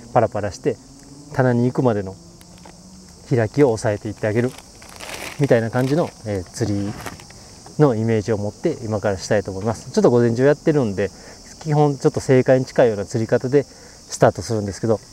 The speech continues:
まあ、午前中やった感じだと、開かすとスレ、殻が多くて、なかなか釣りづらい。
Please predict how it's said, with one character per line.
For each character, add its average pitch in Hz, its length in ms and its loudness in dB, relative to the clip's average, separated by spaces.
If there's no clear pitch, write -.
ま 160 80 2
あ、 - 140 -4
午 127 100 2
前 135 180 4
中 151 100 -2
や 175 120 6
っ - 20 -4
た 147 100 2
感 139 220 0
じ 135 60 -6
だ 131 80 -2
と、 120 200 0
開 185 140 6
か 165 140 0
す - 160 -10
と 127 240 -2
ス - 200 -2
レ、 117 140 0
殻 110 280 0
が 104 120 -2
多 101 160 -2
く - 100 -16
て、 104 240 -4
な 131 80 0
か 131 120 2
な 123 80 0
か 101 100 -4
釣 123 200 -4
り 113 60 0
づ 104 120 -6
ら 92 100 -6
い。 - 20 -12